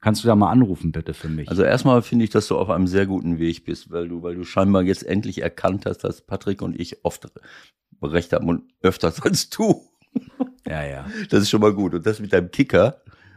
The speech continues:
Speaker 2: äh, das hilft dir auch nicht weiter, wenn du weiter so rechthaberisch bleibst.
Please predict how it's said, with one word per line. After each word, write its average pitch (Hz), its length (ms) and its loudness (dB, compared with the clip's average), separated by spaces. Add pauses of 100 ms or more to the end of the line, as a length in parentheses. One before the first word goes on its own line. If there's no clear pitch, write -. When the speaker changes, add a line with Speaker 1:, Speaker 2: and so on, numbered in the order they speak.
(160)
Speaker 2:
äh, 110 320 -2 (1700)
das - 220 0
hilft 101 260 -4
dir 90 100 4
auch 95 80 2
nicht 127 180 -2
weiter, 73 360 0
wenn 78 100 -2
du 78 140 -2
weiter 80 260 -4
so 76 100 -6
rechthaberisch 76 680 -6
bleibst. - 320 -8